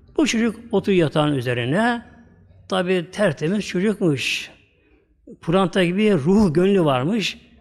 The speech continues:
Otur yatağın çocuk. Dayısının aynen tavsiye üzerine başı Allah,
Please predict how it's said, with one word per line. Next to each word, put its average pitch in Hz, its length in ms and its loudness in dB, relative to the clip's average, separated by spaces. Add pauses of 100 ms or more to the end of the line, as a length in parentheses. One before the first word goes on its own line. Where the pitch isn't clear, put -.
(260)
Otur 220 260 0
yatağın 156 440 2
çocuk. 165 520 -2 (640)
Dayısının 208 520 0
aynen 202 400 0
tavsiye 180 480 0
üzerine 151 600 0 (440)
başı 151 420 -4 (140)
Allah, 139 800 -4